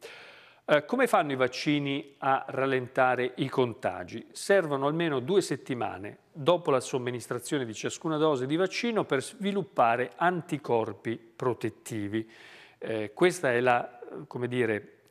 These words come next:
per quanto riguarda i tempi, è la notizia secondo me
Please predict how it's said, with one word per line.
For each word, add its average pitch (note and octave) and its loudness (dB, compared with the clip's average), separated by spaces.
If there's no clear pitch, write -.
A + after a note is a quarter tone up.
per A2 -10
quanto C#3 0
riguarda C3+ 2
i F#3+ 6
tempi, C#3+ 0
è D3 -2
la C#3 0
notizia C#3 -4
secondo A#2+ -4
me A#2+ -8